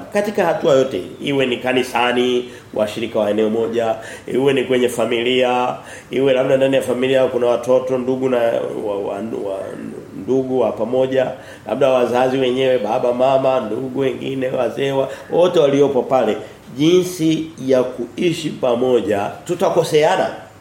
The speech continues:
Tutakoseana. Lakini vile vile Mungu anataka tutasameheana. Eh,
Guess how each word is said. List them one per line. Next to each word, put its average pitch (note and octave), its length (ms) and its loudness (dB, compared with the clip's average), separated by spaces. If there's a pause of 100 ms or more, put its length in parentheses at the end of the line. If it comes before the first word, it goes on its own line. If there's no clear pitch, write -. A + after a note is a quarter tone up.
(920)
Tutakoseana. C3 760 0 (800)
Lakini D#3 360 2
vile C#3 220 2
vile D#3 140 2
Mungu D3+ 140 4
anataka C#3+ 300 0
tutasameheana. A2+ 1040 0 (1120)
Eh, A#2 340 0